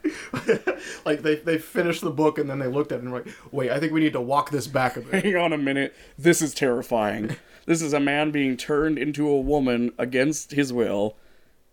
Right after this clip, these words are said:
Speaker 2: and he doesn't get into it until his wife is like, "Hey."
Speaker 1: "I have no dick and I must scream."
Speaker 2: "I have no <laughs> dick." That comes back, too, sadly. Uh,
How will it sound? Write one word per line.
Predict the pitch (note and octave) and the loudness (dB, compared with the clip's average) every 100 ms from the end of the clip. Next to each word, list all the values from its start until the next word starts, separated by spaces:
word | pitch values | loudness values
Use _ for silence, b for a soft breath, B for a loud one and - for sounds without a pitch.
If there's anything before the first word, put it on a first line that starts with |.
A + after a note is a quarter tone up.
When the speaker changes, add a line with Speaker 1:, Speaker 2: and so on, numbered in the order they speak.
| _ _ _ _ - | _ _ _ _ 0
Speaker 2:
and | C3+ B2 | 2 2
he | C3 | 0
doesn't | C3+ D3 D#3 D3 | 0 2 0 0
get | C#3 C3+ | -2 0
into | C3+ C3 A#2+ | 0 0 0
it | A#2+ | 0
until | B2 A#2+ B2 | 0 0 2
his | A#2+ A#2+ | 2 0
wife | A#2+ B2 | 0 -2
is | B2 A#2 | -2 -2
like, | G#2 A#2+ | -2 -2
"Hey." | - B2 D#3 - | -4 -2 -2 -2
Speaker 1:
"I | C#3+ | -2
have | C3 C#3+ | 2 2
no | C3+ B2+ | 2 0
dick | C#3 B2+ | 0 -2
and | A#2+ | -2
I | A#2+ | -2
must | A#2+ - | -4 -6
scream." | - B2 A2+ A#2 | -8 -6 -4 -2
Speaker 2:
"I | B2+ | 4
have | C3+ - | 4 2
no | - - | -12 -14
<laughs> | - | -8
dick." | - - - - - - _ - _ - - - _ - B B - | -8 -8 -10 -18 -20 -20 _ -20 _ -20 -20 -20 _ -20 B B -2
That | B2+ | -2
comes | - B2+ A2+ | 0 -2 2
back, | B2+ A#2+ - | 4 4 0
too, | - C3+ | -2 -2
sadly. | A2+ A2+ A2 A2+ A2 B B - | 0 -2 0 0 0 B B -4
Uh, | A#2 A2 A2 | 0 2 0